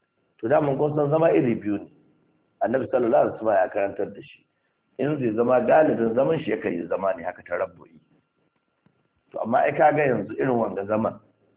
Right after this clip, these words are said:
in ka ce makaranta ka yi shi gaban malami, zai ga kawai akwai jin kai tattare da kai.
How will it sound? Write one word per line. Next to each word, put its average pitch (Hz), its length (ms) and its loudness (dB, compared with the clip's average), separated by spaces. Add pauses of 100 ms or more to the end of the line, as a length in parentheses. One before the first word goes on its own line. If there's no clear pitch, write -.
(120)
in 110 100 -8
ka 131 80 -2
ce 131 160 -4
makaranta 123 560 0
ka 127 80 -2
yi 127 160 0
shi - 80 -6
gaban 104 300 -2
malami, 98 580 0 (680)
zai 123 160 2
ga 117 80 0
kawai 110 340 0
akwai 110 320 -4
jin 107 180 -2
kai 98 140 -6
tattare - 360 -6
da - 100 -10
kai. - 160 -20